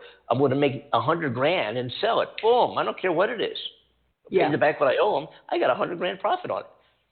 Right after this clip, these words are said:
Speaker 2: Yeah.
Speaker 1: Minus the roof, minus this, minus that, minus the tax, minus whatever. And do you get to write s-, some of the tax off and so forth? And there are tax advantages. Yes,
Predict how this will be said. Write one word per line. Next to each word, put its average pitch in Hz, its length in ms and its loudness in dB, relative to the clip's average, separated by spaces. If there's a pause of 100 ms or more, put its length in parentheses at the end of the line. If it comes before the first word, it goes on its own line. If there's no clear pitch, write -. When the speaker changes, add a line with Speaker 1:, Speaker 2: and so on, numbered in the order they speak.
(280)
Speaker 2:
Yeah. 156 220 0 (540)
Speaker 1:
Minus 107 180 -4 (200)
the 110 140 -4
roof, 185 360 0
minus 101 340 -6 (140)
this, 226 160 2 (100)
minus 95 340 -8 (140)
that, 196 280 -2
minus 104 360 -6
the 90 100 -12
tax, - 380 -2
minus - 340 -8
whatever. 180 520 0 (500)
And 117 140 0
do 135 60 0
you 156 120 4
get 156 200 0
to 139 80 -4
write 139 180 2
s-, - 60 -12 (200)
some 135 140 -4
of 127 100 -2
the - 60 -18
tax 113 260 -4
off 107 180 -2
and 107 120 -14
so 107 120 -4
forth? 104 240 -8
And 104 100 -10
there 107 100 -4
are - 20 -12
tax 101 320 -6
advantages. 98 420 -10
Yes, 98 140 -8